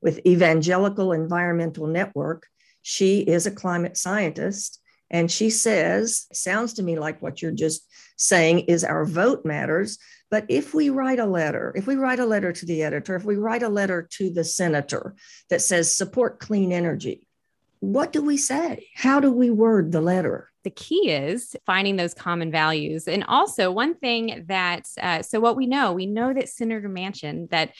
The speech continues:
Speaker 2: that those who represent districts that are reliant on fossil fuels, we know that they care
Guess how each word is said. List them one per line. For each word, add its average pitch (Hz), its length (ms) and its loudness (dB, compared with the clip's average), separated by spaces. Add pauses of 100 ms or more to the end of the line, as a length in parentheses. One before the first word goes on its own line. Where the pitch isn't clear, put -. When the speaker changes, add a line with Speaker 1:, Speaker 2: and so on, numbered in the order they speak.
(180)
Speaker 2:
that 180 180 -2
those 220 420 6
who 208 140 0
represent 180 840 -4 (160)
districts - 580 -6 (160)
that 185 140 2
are 202 80 0
reliant 220 500 -4
on 175 160 -2
fossil 170 380 -4
fuels, 156 340 -8
we 262 180 -2
know 285 140 0
that 233 180 -8
they 254 180 2
care 196 760 -4